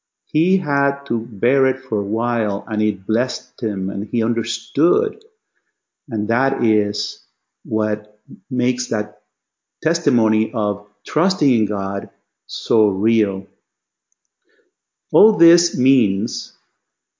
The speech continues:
that it is not enough to obey the commandments, that it's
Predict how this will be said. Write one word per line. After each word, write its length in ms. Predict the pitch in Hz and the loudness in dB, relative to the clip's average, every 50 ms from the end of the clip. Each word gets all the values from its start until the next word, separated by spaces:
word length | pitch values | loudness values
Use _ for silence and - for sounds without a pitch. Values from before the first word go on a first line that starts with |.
| _ _ _ _ _ _ _ _ _ _ _ _ _ _ | _ _ _ _ _ _ _ _ _ _ _ _ _ _
that 160 | - 123 120 | 0 2 4
it 140 | 147 139 143 | 4 4 4
is 160 | 175 165 - | 2 2 4
not 180 | 160 156 180 208 | 2 4 4 6
enough 580 | 214 196 180 170 165 170 175 170 - - - - _ _ _ _ _ _ _ | 4 6 6 6 4 4 2 0 -4 -10 -18 -20 _ _ _ _ _ _ _
to 140 | - 135 131 | 2 4 4
obey 260 | 123 104 120 117 113 107 | 4 4 4 2 4 4
the 100 | 110 117 | 2 0
commandments, 920 | 117 - 131 127 131 143 190 208 165 104 - - - - - - - _ _ _ _ _ _ _ _ _ _ _ _ _ _ _ _ _ _ _ _ _ _ _ _ _ _ _ _ _ _ _ _ _ _ _ _ _ _ _ _ _ _ _ - | 0 -2 -2 0 0 0 0 0 -2 -2 -6 -8 -10 -12 -14 -16 -18 _ _ _ _ _ _ _ _ _ _ _ _ _ _ _ _ _ _ _ _ _ _ _ _ _ _ _ _ _ _ _ _ _ _ _ _ _ _ _ _ _ _ _ 0
that 160 | 127 123 127 | 4 6 6
it's 440 | 123 117 - - - - - - | 6 4 2 -2 -8 -8 -10 -16